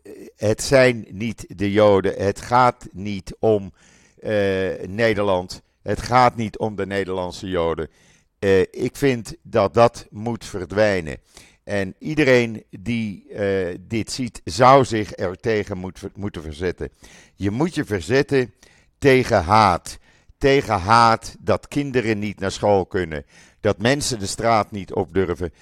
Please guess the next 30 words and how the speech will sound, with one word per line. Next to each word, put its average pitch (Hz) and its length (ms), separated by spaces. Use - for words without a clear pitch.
Want 82 240
dat 131 200
is 135 140
de 117 100
situatie 104 800
in 95 80
Nederland. 92 500
En 104 400
dat 98 280
mag 104 520
niet 107 480
zo 95 480
zijn. 85 460
Joden 120 420
wonen 113 360
al 101 160
meer 117 260
dan 117 140
vierhonderd 107 720
jaar 104 400
gewoon 110 560
in 95 240
Nederland. 87 600
Maken 90 360
deel 120 280
uit 110 140
van 107 140
de 98 100
Nederlandse 90 520
samenleving. 80 840